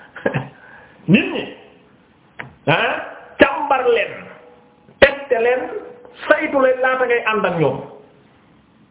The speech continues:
Non, nee na Sayyidatu Khadijatu bint Khuwaylid radiyallahu anha doxal. Boole koog Maysara. Ha. Man demee ci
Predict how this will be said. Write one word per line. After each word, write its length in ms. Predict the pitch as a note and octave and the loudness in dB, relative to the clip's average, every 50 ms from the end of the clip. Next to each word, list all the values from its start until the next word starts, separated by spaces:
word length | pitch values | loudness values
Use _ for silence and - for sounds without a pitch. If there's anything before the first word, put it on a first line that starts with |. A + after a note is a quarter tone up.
| _ _ _ _ - _ - | _ _ _ _ -12 _ 2
Non, 200 | B2 E3 F3 F3+ | 2 4 4 4
nee 140 | F#3 F#3+ F#3+ | 2 2 2
na 120 | F#3+ F#3 F#3+ | 2 0 2
Sayyidatu 340 | G3 F#3+ F#3+ F#3+ F#3 F3 E3+ | 2 2 2 2 0 0 0
Khadijatu 600 | - F3+ F3 E3+ F3+ E3+ D3 D#3+ C3+ - - - - - - - - - _ _ _ _ _ _ _ _ _ _ _ - | 0 0 0 0 0 -2 0 0 0 -2 -4 -10 -12 -14 -18 -20 -20 -20 _ _ _ _ _ _ _ _ _ _ _ -4
bint 320 | F#2+ A2+ F#3+ G#3 G#3 G3+ | 0 2 2 2 2 0
Khuwaylid 600 | G3+ G#3 G3+ G#3 G3+ G3 F#3+ F#3+ F3+ F#3 F3+ C#3 D3+ G3 F#3 | 0 0 2 2 2 2 2 0 0 0 2 2 2 2 2
radiyallahu 720 | E3+ E3 E3+ F3+ F3 E3+ E3+ E3+ F3 E3+ E3 E3 D#3+ D#3 D3+ D#3 | 2 2 2 2 0 0 0 0 0 0 2 0 0 0 0 0
anha 280 | E3 D#3+ C#3 - E3+ D#3 C#3 | -2 -2 0 0 0 0 0
doxal. 280 | C#3 C#3 - A#2+ - - - - - - - - - - - - - _ _ - _ _ - | -2 -2 -2 -2 -4 -6 -8 -12 -16 -20 -20 -20 -20 -20 -20 -20 -20 _ _ -20 _ _ 2
Boole 260 | A2 D3 F3+ F#3 F#3+ F#3+ | 4 4 4 4 2 2
koog 200 | F#3+ F#3+ F#3 F#3 | 2 2 2 2
Maysara. 480 | F3+ F#3+ F#3 F3+ - - A#3+ A3 - - - - - - - - - - - _ _ _ _ _ _ - - - | 2 2 0 0 0 0 0 0 0 -2 -6 -8 -12 -14 -18 -20 -20 -20 -20 _ _ _ _ _ _ -8 -2 -2
Ha. 100 | D3 A#2 - - - - - - - - _ _ _ _ _ _ _ _ _ _ _ _ _ _ _ _ _ _ _ _ _ _ _ _ _ _ _ _ _ - | -2 -2 -2 -8 -12 -16 -20 -20 -20 -20 _ _ _ _ _ _ _ _ _ _ _ _ _ _ _ _ _ _ _ _ _ _ _ _ _ _ _ _ _ 0
Man 240 | - C#3 F3 F#3+ F#3+ | 2 4 4 4 4
demee 260 | G#3 G3+ G3+ G3 F#3+ | 2 2 2 0 0
ci 100 | F#3+ - | -2 -2